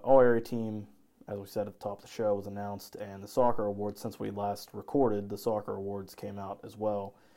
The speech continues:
Um, Fort Hill's Jacob Tichenor got player, uh, goalkeeper of the year.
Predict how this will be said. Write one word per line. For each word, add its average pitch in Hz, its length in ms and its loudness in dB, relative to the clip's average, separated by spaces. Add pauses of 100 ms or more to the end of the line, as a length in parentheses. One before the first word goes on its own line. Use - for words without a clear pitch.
(460)
Um, 95 420 -10 (1120)
Fort 127 220 4
Hill's 120 120 4
Jacob 117 320 4
Tichenor 123 340 0
got 104 180 -2
player, 117 300 2
uh, 101 140 -4
goalkeeper 123 480 2
of 113 80 4
the 107 60 -4
year. 104 340 -4